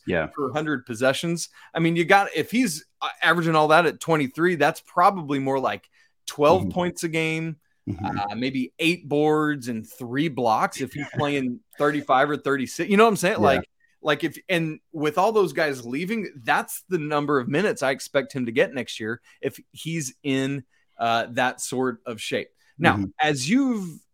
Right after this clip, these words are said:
Speaker 2: you know, you had noted in, in some
Speaker 1: Mm-hmm.
Speaker 2: of our conversations, he had that shoulder injury
Speaker 1: Yeah.
Speaker 2: that, that really put him kinda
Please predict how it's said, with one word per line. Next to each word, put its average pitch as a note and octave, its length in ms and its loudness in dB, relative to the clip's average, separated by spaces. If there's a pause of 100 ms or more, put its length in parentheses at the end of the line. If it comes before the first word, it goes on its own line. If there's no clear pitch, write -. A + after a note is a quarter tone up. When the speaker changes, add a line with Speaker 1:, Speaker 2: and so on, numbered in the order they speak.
Speaker 2:
you D#3+ 260 -2
know, B2+ 340 2
you F#3+ 300 0
had C#3 280 2
noted C#3+ 480 0
in, D3 140 -8
in B2+ 280 -2
some C3 140 2
Speaker 1:
Mm-hmm. D3 40 2
Speaker 2:
of B2+ 60 -2
our A#2+ 120 0
conversations, B2 760 -6
he D3 160 -2
had D3+ 260 2
that D#3 160 0
shoulder A2 400 -4
injury G#2+ 520 -8
Speaker 1:
Yeah. - 220 -2
Speaker 2:
that, C3+ 280 0
that C3+ 180 -4
really D3+ 340 2
put D3 300 0
him B2+ 460 0 (680)
kinda - 240 2